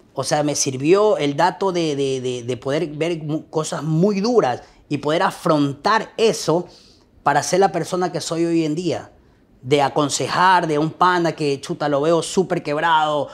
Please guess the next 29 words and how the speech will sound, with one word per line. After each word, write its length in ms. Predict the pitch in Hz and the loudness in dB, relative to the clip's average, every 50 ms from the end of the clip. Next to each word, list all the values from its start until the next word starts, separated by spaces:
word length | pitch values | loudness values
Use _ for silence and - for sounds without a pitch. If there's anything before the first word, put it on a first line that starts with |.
| - - - | -16 -10 -4
o 100 | - 151 | -4 -2
súper 340 | - - 190 180 160 185 175 | 0 0 0 0 0 0 -2
me 60 | 165 - | -2 -4
siento 280 | - 185 175 165 180 | -4 -4 -4 -4 -4
mal, 380 | 180 180 185 185 185 185 175 180 | -4 -2 -2 -2 -2 -2 -4 -2
loco, 320 | 185 190 190 175 - 185 | -2 -2 -2 -2 -4 -6
me 100 | 175 170 | -6 -6
pasa 320 | 151 202 185 - - 185 190 | -4 -4 -4 -4 -4 -4 -2
esto. 500 | 196 202 196 175 - - 160 139 127 - - _ _ _ _ _ _ | -2 -2 -2 -4 -4 -6 -6 -6 -6 -10 -18 _ _ _ _ _ _
Tú 120 | - 190 214 | 2 2 4
eres 100 | 220 190 | 4 4
la 120 | 202 190 | 2 2
persona 540 | - 175 170 - - 214 220 214 202 190 185 | 0 -2 -4 -2 0 2 2 2 2 0 0
y 140 | 139 147 147 | 0 0 0
ahí 120 | 143 151 | 0 0
viene 220 | 156 170 165 170 170 | 0 0 0 2 0
un 80 | 160 | 0
Alex 280 | 160 165 165 156 - - | 0 0 -2 -4 -6 -8
Pluas 300 | - 165 180 185 170 - | -6 -2 0 0 0 0
con 120 | - 160 156 | 0 -2 -2
los 80 | 143 - | -2 -4
consejos. 540 | 143 139 131 - 175 165 143 120 107 104 - _ _ _ _ _ _ _ _ _ _ _ _ _ _ _ _ _ | -6 -8 -6 -6 -6 -6 -6 -6 -8 -12 -14 _ _ _ _ _ _ _ _ _ _ _ _ _ _ _ _ _
Disfrutemos, 1040 | - 123 110 - 120 110 101 - - - - 175 165 131 107 98 87 - - - _ _ _ _ _ _ _ _ _ _ _ _ - | -14 -14 -14 -12 -12 -14 -14 -14 -16 -16 -16 -14 -14 -14 -14 -14 -16 -18 -20 -20 _ _ _ _ _ _ _ _ _ _ _ _ -18
respiramos, 1120 | - 117 120 113 - - - 120 117 127 131 - 104 - - 131 113 107 107 110 - _ _ _ _ _ _ _ _ _ _ _ _ _ _ _ _ _ _ _ _ | -14 -12 -12 -12 -12 -12 -8 -8 -6 -6 -6 -8 -10 -12 -12 -12 -12 -14 -14 -16 -18 _ _ _ _ _ _ _ _ _ _ _ _ _ _ _ _ _ _ _ _
son-, 380 | - - - 123 120 120 - - | -16 -10 -8 -6 -6 -8 -10 -8
sonríele 720 | - - 143 127 131 131 160 208 226 214 180 147 143 139 | -4 -2 -2 -2 -2 -4 -6 -6 -6 -6 -6 -6 -6 -6
a 20 | 131 | -4
la 120 | 127 127 | -4 -4
vida. 500 | 147 170 180 170 143 123 113 107 113 - | -4 -4 -4 -4 -6 -6 -8 -10 -12 -18